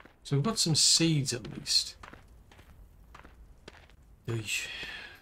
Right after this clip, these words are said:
Right, so the barn. What do we need to do to fix the barn?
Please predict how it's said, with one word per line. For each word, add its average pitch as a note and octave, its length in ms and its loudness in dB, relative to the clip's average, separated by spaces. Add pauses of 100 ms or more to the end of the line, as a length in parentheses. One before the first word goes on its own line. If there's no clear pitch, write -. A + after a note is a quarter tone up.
Right, A#2 320 2
so C3+ 420 4
the G#2+ 140 -6 (240)
barn. F3 840 0 (1300)
What D3 100 0
do D3 60 4
we C#3+ 60 6
need C#3 160 6
to B2 60 -2
do B2+ 140 0
to B2 60 -6
fix C3 260 -4
the G#2+ 120 -4 (100)
barn? - 320 -4